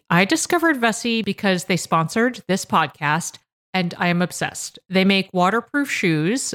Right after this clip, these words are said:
and I had no idea how miserable I was with my soggy shoes until I wasn't. And these shoes are slip-on, comfy, adorable.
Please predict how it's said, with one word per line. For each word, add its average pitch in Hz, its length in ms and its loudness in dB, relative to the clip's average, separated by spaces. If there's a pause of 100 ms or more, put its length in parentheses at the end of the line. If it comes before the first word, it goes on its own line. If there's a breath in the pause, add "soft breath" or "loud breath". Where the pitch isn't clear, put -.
(220)
and 202 140 6
I 220 80 4
had 214 320 0
no 226 280 4
idea 226 380 0
how 196 360 -2
miserable 185 800 0
I 156 280 4
was 156 420 2
with 165 180 -2
my 175 140 0
soggy 160 400 0
shoes 156 480 0
until 165 320 2
I 170 80 4
wasn't. 240 540 0 (120)
And 208 460 4
these 233 500 -2
shoes 220 640 -2
are 156 260 2
slip-on, 247 680 0
comfy, 233 460 -2
adorable. 190 600 2